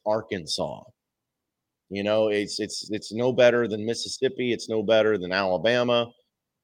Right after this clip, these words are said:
It's just kind of a one-horse town there in Fayetteville. Like, even, there's always just been the kind of put in this box that even though people in Arkansas knew what it was all about and how much better than it actually was,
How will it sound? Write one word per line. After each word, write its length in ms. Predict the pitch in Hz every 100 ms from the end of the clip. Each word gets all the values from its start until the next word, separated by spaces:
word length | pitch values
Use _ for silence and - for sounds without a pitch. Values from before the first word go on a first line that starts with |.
| -
It's 180 | 107 -
just 220 | 113 -
kind 160 | 110
of 80 | 107
a 120 | 98
one-horse 580 | 90 113 123 120 123 113
town 460 | - 113 113 117 117
there 200 | 117 113
in 80 | 110
Fayetteville. 480 | 107 107 98 101
Like, 160 | 104 104
even, 160 | 131 143
there's 180 | 147
always 300 | 170 208 175
just 180 | 147 135
been 180 | 147 135
the 80 | 120
kind 180 | 131 131
of 120 | 90
put 160 | 139
in 60 | 110
this 160 | 123 90
box 480 | 107 95 78 - - _ _ _ -
that 100 | 123
even 240 | 208 214
though 340 | 190 175 160 - _ _ _
people 240 | 147 139
in 80 | 127
Arkansas 480 | 120 123 123 - 113
knew 300 | 104 113 120
what 180 | 110 107
it 80 | 98
was 140 | 95
all 180 | 101 92
about 280 | 87 127 127
and 100 | 92
how 80 | 101
much 180 | 92
better 200 | 95 107
than 160 | 101 95
it 40 |
actually 340 | 92 87 - 90
was, 560 | 113 160 123 107 -